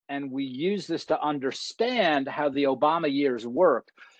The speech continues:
what we're looking at, again, is a core group of incompetent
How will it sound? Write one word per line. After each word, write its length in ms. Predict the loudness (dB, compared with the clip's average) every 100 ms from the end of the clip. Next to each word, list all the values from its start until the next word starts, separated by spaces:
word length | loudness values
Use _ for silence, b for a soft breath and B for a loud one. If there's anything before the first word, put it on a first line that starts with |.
| b
what 160 | 6 6
we're 100 | 4
looking 360 | 2 0 -2
at, 140 | -2 -2
again, 380 | -4 -4 -6 -6
is 160 | -6 -2
a 160 | -2 -4
core 400 | -8 2 4 4
group 420 | 0 -2 0 -2 _ _ _
of 400 | 0 0 0 -4 -12
incompetent 880 | -10 -10 -10 -2 -2 -2 -4 -4 -8